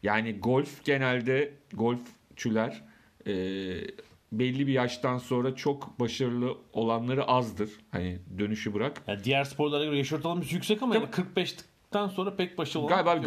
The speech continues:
Speaker 1: Greg Norman'dan bahsediyor.
Speaker 2: İşte Jack
Speaker 1: Nicklaus
Speaker 2: Nicklaus'un bir var, bir
Speaker 1: var falan.
Speaker 2: kırk beş falan ama
Speaker 1: Ha,
Speaker 2: yani
Speaker 1: yani çok
Speaker 2: istisnai
Speaker 1: az, çok
Speaker 2: örnekler
Speaker 1: az. Bir
Speaker 2: tabii.
Speaker 1: iki örnek var.
Speaker 2: Evet.
Speaker 1: Ee, bir de böyle on bir yıldan sonra böyle bir şeyin gelmiş olması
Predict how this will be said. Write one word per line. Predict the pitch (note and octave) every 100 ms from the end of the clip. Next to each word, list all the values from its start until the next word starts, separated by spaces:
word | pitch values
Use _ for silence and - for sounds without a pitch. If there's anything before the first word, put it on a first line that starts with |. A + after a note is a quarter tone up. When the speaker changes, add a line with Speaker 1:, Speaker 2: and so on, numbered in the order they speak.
| D#3
Speaker 1:
Greg | E3
Norman'dan | D3+ E3 D#3+ C#3 A#2 - - _ _ _ _ - G#2+ A#2 A2
bahsediyor. | G#2+ G#2+ A2+ G#2+
Speaker 2:
İşte | A2+
Jack | D#3 D#3+
Speaker 1:
Nicklaus | C3+ D#3+ B2
Speaker 2:
Nicklaus'un | C3 D3+
bir | C#3
var, | B2+ A#2+ A2
bir |
Speaker 1:
var | A#2 A2
falan. | A2+ C3
Speaker 2:
kırk | C#4
beş | C3
falan | G#3
ama | A#3
Speaker 1:
Ha, | F3+
Speaker 2:
yani | D#3
Speaker 1:
yani | D3+
çok | C3+ G3+
Speaker 2:
istisnai | E3+ D3
Speaker 1:
az, | C#3+
çok | G#3+ G#3+
Speaker 2:
örnekler | A#2
Speaker 1:
az. | B2
Bir |
Speaker 2:
tabii. | F3+
Speaker 1:
iki | G#3+ G#3+
örnek | F#3 C#3+ C3
var. | G3 C4
Speaker 2:
Evet. | G2 - - -
Speaker 1:
Ee, | - B2 B2 A#2 A#2+ A#2+ - - G#2
bir | C#3
de | G#3+ F#3
böyle | F3 E3+
on | E3 F3 F3+
bir | F3+
yıldan | E3+ E3 D#3+ - - C#3+
sonra | C#3+ D3 C#3 C3+ C3+ C3+ -
böyle | B2 B2+ A#2+
bir |
şeyin | A2+ B2+ B2
gelmiş | B2 B2 B2 A#2+
olması | A#2+ A#2+ B2 - A#3